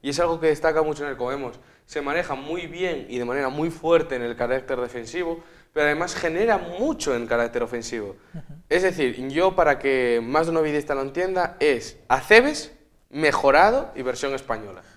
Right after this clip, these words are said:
Speaker 1: Eh, las cosas a destacar de él, como vemos, no es un jugador que se mueva mucho de la línea. De hecho,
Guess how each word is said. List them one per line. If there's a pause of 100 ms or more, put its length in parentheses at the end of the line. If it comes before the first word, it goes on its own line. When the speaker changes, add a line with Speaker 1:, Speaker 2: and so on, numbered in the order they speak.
(680)
Speaker 1:
Eh,
las
cosas
a
destacar
de
él,
como
vemos,
no
es
un
jugador
que
se
mueva
mucho
de
la
línea.
De
hecho,